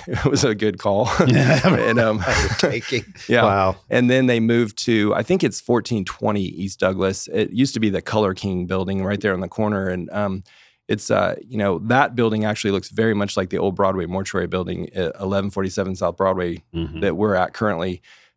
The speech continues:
Speaker 1: Um, and so in nineteen thirty-eight, their partnership dissolved and Mister Martin built Broadway Mortuary.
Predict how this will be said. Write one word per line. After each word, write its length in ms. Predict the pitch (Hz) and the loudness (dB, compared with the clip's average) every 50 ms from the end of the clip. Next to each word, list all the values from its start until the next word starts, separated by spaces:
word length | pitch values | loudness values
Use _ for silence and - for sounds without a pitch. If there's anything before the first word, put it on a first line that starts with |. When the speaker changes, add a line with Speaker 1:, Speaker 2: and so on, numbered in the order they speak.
| _ _ | _ _
Speaker 1:
Um, 460 | 107 110 107 104 95 90 87 95 95 _ _ _ _ | 0 2 2 2 -2 -4 -8 -10 -12 _ _ _ _
and 160 | 110 110 104 101 | -2 0 0 0
so 240 | - 117 104 104 | 2 2 2 2
in 180 | 101 101 101 101 | 2 0 0 0
nineteen 500 | 107 117 117 117 107 - - 131 113 107 | 0 0 0 -2 -4 -4 -2 -2 -2 0
thirty-eight, 640 | - 117 113 101 101 - - 107 107 98 90 - _ _ _ _ _ _ _ _ _ _ - | 2 2 2 2 0 -2 0 0 0 0 -2 -6 _ _ _ _ _ _ _ _ _ _ -2
their 220 | 104 104 104 101 | 2 2 2 2
partnership 600 | 92 - - 110 107 104 104 95 - - 107 92 90 | 2 2 2 2 2 2 0 -4 0 -2 -2 -2 -2
dissolved 640 | 95 95 92 98 95 98 95 98 101 98 - - _ _ _ | -4 -2 0 0 2 2 2 0 -2 -4 -12 -20 _ _ _
and 200 | 85 104 104 98 | -4 -2 0 2
Mister 260 | 98 104 104 - - | 0 0 0 -2 -2
Martin 580 | 92 95 101 101 95 - 98 101 95 101 95 90 _ _ _ _ _ - | 0 2 2 2 2 0 -2 -2 -2 -2 -4 -6 _ _ _ _ _ -2
built 260 | - 110 107 101 80 - | 0 2 2 2 2 2
Broadway 320 | 101 101 101 98 98 95 | 2 2 2 2 0 0
Mortuary. 680 | 87 90 107 110 - - 98 87 82 80 82 98 - | 0 0 -2 -2 -2 -2 -2 -2 -2 -2 -4 -6 -8